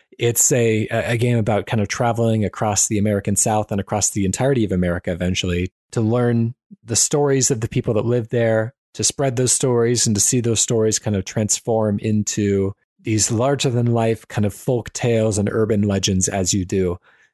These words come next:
And there's something about that kind of, like, oral history and the fact that, like, that, you know, when society's not looking, the oral history can become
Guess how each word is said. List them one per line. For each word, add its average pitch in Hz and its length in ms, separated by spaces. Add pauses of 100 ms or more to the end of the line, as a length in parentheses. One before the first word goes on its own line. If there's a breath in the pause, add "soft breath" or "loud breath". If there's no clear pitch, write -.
(120)
And 113 300
there's 120 180
something 143 320
about 113 380
that 113 260
kind 117 160
of, 107 100
like, 104 280
oral 131 300
history 123 840 (500)
and 107 440 (160)
the 117 100
fact - 380
that, 123 200
like, 110 320 (680)
that, 117 500
you 143 100
know, 107 140
when 113 260
society's 127 640
not 127 160
looking, 120 640
the 120 140
oral 117 260
history 110 480
can 107 200
become 101 640